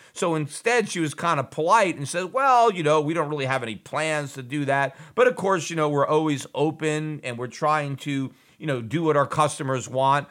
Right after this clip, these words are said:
Of course, their customers don't want them to accept payment in Bitcoin because even the people who have Bitcoin don't want to give them up to buy a car.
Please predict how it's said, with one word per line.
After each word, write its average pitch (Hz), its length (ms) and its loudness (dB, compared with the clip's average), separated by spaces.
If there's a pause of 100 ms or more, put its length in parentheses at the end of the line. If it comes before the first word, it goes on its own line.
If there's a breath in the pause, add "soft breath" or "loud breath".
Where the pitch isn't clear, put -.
(120)
Of 156 140 -2
course, 180 240 0
their 190 120 0
customers 190 540 0
don't 165 340 4
want 131 360 2 (260 soft breath)
them 151 160 4
to 147 120 0
accept 131 360 0
payment 135 300 0
in 117 100 -6
Bitcoin 143 540 0 (180 loud breath)
because 165 320 0
even 208 220 -2
the 185 60 2
people 180 320 0
who 170 120 4
have 190 280 4
Bitcoin 151 540 0 (200 loud breath)
don't 190 180 4
want 185 160 4
to 151 60 2
give 170 220 2
them 165 140 4
up 220 440 2
to 170 80 0
buy 185 240 6
a 202 80 4
car. 262 440 4